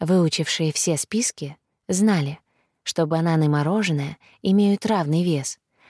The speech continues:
поэтому надо было произнести два благословения.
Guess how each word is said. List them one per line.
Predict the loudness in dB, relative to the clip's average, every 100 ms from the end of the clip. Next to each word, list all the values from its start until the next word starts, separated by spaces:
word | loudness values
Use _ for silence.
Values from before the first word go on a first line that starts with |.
| _
поэтому | -4 -2 -2 -2 -2
надо | 0 0 -2 -2
было | 0 -2
произнести | 0 0 0 0 0 -2 -2 -2
два | 0 -2
благословения. | -2 -6 -6 -4 -2 -2 -2 -4 -8